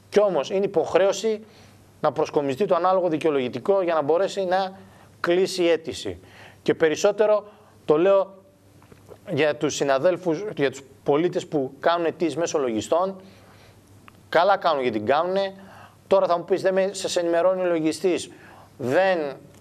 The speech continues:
έχετε την ενημέρωση την κατάλληλη, δεν έχω θέμα με κανένα, δε-, ενημέρωση κάνω. Απλώς σας λέω ότι η αίτηση αυτή είναι διαδραστική και πρέπει, ξαναλέω,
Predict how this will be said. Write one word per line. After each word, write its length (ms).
έχετε 300
την 240
ενημέρωση 380
την 100
κατάλληλη, 640
δεν 260
έχω 280
θέμα 240
με 100
κανένα, 500
δε-, 280
ενημέρωση 600
κάνω. 400
Απλώς 380
σας 200
λέω 220
ότι 280
η 140
αίτηση 400
αυτή 240
είναι 240
διαδραστική 1000
και 140
πρέπει, 460
ξαναλέω, 600